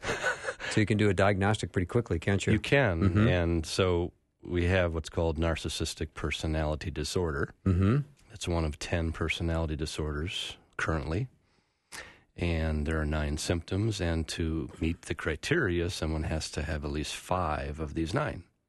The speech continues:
Speaker 2: Mm-hmm.
Speaker 1: So in that spirit, you know, we could have somebody in our story where they have one of these nine traits.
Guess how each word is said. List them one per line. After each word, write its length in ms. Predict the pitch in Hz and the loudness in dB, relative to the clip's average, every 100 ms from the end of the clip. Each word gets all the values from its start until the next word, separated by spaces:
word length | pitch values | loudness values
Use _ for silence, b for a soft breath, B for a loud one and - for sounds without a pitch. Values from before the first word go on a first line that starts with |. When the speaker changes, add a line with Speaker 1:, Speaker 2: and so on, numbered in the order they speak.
| - | 0
Speaker 2:
Mm-hmm. 360 | 98 85 104 131 139 _ | 2 4 4 4 0 _
Speaker 1:
So 400 | - - 85 76 - b b b b _ _ _ _ | -2 2 2 2 -4 b b b b _ _ _ _
in 160 | 110 107 | 2 4
that 160 | 92 | 4
spirit, 540 | - - 180 113 95 - _ - | 0 0 4 4 4 -2 _ -4
you 160 | 98 | 0
know, 160 | 92 87 | 2 2
we 160 | 87 | 2
could 300 | 92 - 92 | 0 0 2
have 160 | 90 90 | 2 2
somebody 300 | - 87 85 | 0 0 2
in 80 | 82 | 2
our 120 | 85 | 2
story 520 | - - 85 85 82 | 0 -2 0 2 0
where 540 | 76 76 80 78 78 76 b b b b _ | 0 0 0 0 0 -4 b b b b _
they 100 | 120 | 0
have 200 | 127 110 90 | 2 2 2
one 220 | 101 175 | 2 2
of 100 | 110 | 0
these 180 | 87 80 | -4 -2
nine 220 | 85 78 | -4 -4
traits. 500 | 92 80 - - - | -4 -6 -8 -14 -16